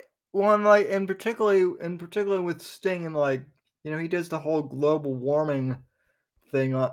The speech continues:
on climate change, and it's like, it's like, dude, England has, like, ma-,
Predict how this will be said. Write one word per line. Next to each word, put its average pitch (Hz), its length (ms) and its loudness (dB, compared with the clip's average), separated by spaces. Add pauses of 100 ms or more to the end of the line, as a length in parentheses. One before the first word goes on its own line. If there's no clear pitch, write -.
on 127 260 -2
climate 135 520 -2
change, 139 340 -4
and 139 160 -4
it's 139 120 -6
like, 139 280 0 (460)
it's 151 160 -6
like, 160 320 -4
dude, 226 420 2 (200)
England 247 480 2
has, 208 240 6
like, 185 240 4 (1000)
ma-, 170 160 -4